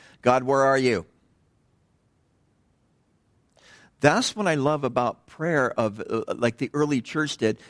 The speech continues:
a prayer where you just simply read the Psalms. You pray the Psalms. When we read the Apostles' Creed, I hope that's a prayer in your heart,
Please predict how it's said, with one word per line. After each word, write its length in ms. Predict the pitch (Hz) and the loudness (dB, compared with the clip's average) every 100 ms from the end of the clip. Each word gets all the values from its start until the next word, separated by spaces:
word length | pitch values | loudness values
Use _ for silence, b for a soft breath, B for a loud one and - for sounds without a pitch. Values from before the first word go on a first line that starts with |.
| B | B
a 140 | 120 | -2
prayer 420 | 117 - 165 160 156 | -2 -4 0 2 2
where 200 | 135 135 | 0 -2
you 180 | 131 | -2
just 280 | 131 139 120 | 0 0 2
simply 400 | - 165 160 135 | 2 0 0 -2
read 680 | 113 120 135 165 180 175 - | -2 -4 0 0 0 -4 -2
the 100 | 143 | -2
Psalms. 500 | - 156 131 104 - | 0 0 0 -4 -2
You 180 | 123 113 | -2 -2
pray 600 | - - 147 151 165 165 | -6 -8 0 2 2 0
the 140 | 139 | 0
Psalms. 540 | 117 143 135 117 85 - B B | 0 0 0 0 -4 -10 B B
When 200 | 131 139 | 0 2
we 180 | 139 139 | 4 2
read 380 | 113 135 165 170 | 2 0 0 2
the 120 | 160 | 0
Apostles' 560 | - 156 147 147 190 - | 0 0 0 0 -4 -6
Creed, 300 | - 151 139 | -4 -2 0
I 100 | 160 | 0
hope 260 | 165 - | 0 -2
that's 240 | 202 196 - | -2 0 -2
a 60 | |
prayer 320 | - 147 180 | -4 -2 0
in 100 | 139 | 0
your 140 | 110 104 | 0 -2
heart, 320 | 127 147 - | -2 -2 -4